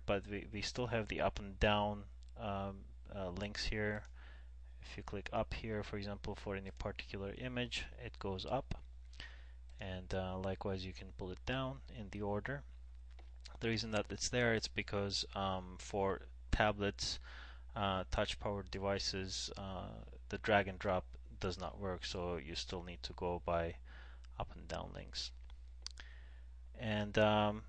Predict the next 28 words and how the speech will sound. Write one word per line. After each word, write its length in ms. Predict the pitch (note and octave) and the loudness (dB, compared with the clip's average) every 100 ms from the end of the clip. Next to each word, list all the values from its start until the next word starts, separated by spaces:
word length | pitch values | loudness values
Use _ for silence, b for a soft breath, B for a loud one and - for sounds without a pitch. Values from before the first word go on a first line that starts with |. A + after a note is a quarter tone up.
| - - - - - - - | -12 -12 -12 -12 -12 -10 -4
that's 240 | - - | -2 -2
about 280 | C3 B2+ C3 | 0 2 4
it. 180 | D#3 C3 - | 4 2 2
Uh, 40 | |
obviously, 580 | A#2+ G#2 A#2 A#2+ - A#2+ | 4 6 8 6 4 2
if 120 | - | 2
you're 100 | G#2+ | 0
using 400 | A2 G#2 G#2+ G#2+ | 2 2 2 6
a 300 | G#2+ G2+ G2+ - - | 8 8 6 -2 2
i-, 380 | F#2+ C2 F#2+ | 6 6 4
iPad 400 | F#2+ - F#2+ G2 | 4 6 8 8
or 60 | E2+ | 6
iPhone, 720 | F2 F#2 - F#2 F#2 F#2+ F#2+ - - G2 | 4 4 0 0 0 -2 -6 -10 -8 -4
um, 480 | F#2 F2 F2 E2+ - | 0 0 -4 -8 -6
or, 360 | F2+ F2 E2 E2 - - | -2 -2 -2 -6 -10 -10
uh, 340 | G#2+ F#2 G1+ A2 - B B B B B B B B | -8 -6 -6 -8 -10 B B B B B B B B
any 180 | F#2+ F#2+ | -4 0
other, 320 | F#2 F#2 F#2 | 2 4 6
uh, 320 | F#2 F#2 F2+ - | 6 4 0 -2
phone 460 | - A2+ G#2+ G2+ | 2 4 4 2
device, 680 | G#2 G2+ G2+ G2+ - - - | 4 8 10 10 6 2 2
uh, 220 | G#2+ G2 G2 | 2 2 2
you 100 | G2+ | -2
can, 260 | - G2 | -2 -2
you 80 | F#2 | -2
can 140 | - G2 | -2 2
send 260 | A#2+ G#2+ | 4 4
it 100 | G2+ | 2